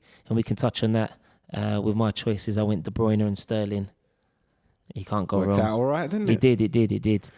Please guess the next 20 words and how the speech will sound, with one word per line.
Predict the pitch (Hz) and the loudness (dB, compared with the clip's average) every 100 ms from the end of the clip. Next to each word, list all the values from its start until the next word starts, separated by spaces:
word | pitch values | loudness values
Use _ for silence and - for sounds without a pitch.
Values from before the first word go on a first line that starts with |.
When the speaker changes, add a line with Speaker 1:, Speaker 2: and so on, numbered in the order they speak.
| - - - | -20 -20 -10
Speaker 2:
Um, | 117 117 117 117 120 - | -4 -2 0 -2 -4 -6
so, | - - - 139 104 117 160 _ - - - _ - | -12 -8 -2 -2 0 -2 -6 _ -16 -16 -18 _ -8
Group | 139 170 - - | -4 -4 -6 -8
D, | 147 156 151 165 - | -4 -2 -2 -4 -6
we've | 113 98 | -6 -4
got | 120 104 | -4 -4
Atletico | 117 - 135 131 139 131 123 | -6 -4 -4 -4 -4 -2 -2
Madrid | 110 - 117 | -2 -2 -4
versus | 104 107 - 92 | -2 -4 -6 -10
Bayer | - 104 110 104 | -6 -4 -2 -2
Leverkusen. | 104 104 104 - 92 - 82 | -4 -6 -10 -10 -10 -10 -10
Atletico | 78 - 110 - 110 90 | -8 -6 -6 -6 -6 -4
one, | 87 95 123 131 - | -4 -4 -6 -12 -10
Bayer | 98 | -8
Leverkusen | 98 92 - 92 87 | -6 -10 -12 -10 -8
nil. | 87 107 - _ _ _ _ _ _ _ - - | -6 -6 -10 _ _ _ _ _ _ _ -16 -8
And | 98 95 92 | -4 -4 -6
Juventus | 98 92 113 127 - 120 - | -8 -6 -4 -4 -6 -10 -10
two, | - 120 107 110 117 _ - - - - | -4 -2 -2 -4 -6 _ -20 -20 -20 -8
Lokomotiv | 92 107 120 - 107 104 117 - 90 | -2 -2 -2 -4 -2 -2 -4 -6 -8